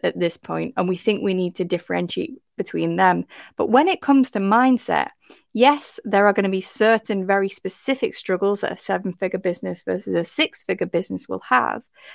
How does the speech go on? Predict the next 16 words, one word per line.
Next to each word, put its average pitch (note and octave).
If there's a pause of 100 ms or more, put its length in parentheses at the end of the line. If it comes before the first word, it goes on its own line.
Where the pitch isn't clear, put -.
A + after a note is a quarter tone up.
However, A#3
you G#3+
don't C#4
necessarily C4
have -
to G#3+
just -
walk -
that -
path G#3 (420)
if C4+
you A3
believe F#3+ (160)
that G3 (260)
really G#3+
we're F#3+